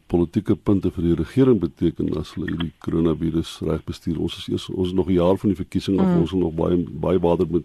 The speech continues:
Speaker 1: in die see loop, maar jy moet onthou ook die mense wat, noem dit nou maar, die standaard steen van die A N C is die mense wat in 'n sekere sin die mees vatbaar is vir, vir,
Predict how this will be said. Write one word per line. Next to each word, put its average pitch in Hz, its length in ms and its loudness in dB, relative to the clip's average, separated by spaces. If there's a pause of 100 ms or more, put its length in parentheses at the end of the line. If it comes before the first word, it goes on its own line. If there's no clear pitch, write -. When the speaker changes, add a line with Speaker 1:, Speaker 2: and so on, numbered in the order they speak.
Speaker 1:
in 85 60 -4
die 78 40 -4
see - 200 0
loop, 85 140 0
maar 85 100 2
jy 90 80 4
moet 87 100 2
onthou 95 360 2
ook 117 120 -2
die 120 100 2
mense 95 360 2
wat, 98 220 0
noem 98 180 4
dit 120 100 4
nou 107 120 2
maar, 92 160 2 (520)
die - 100 -2
standaard 85 560 2
steen 131 440 2
van - 160 -2
die 85 100 2
A 82 140 0
N 85 120 2
C - 160 -10
is 90 220 2
die 85 80 -2
mense 85 320 0
wat 85 200 0
in 82 100 -2
'n 80 40 -2
sekere 107 320 0
sin 92 200 -2
die 85 100 2
mees 85 400 0 (120)
vatbaar 87 400 -2
is 80 100 -4
vir, 82 140 -8 (140)
vir, 82 120 -12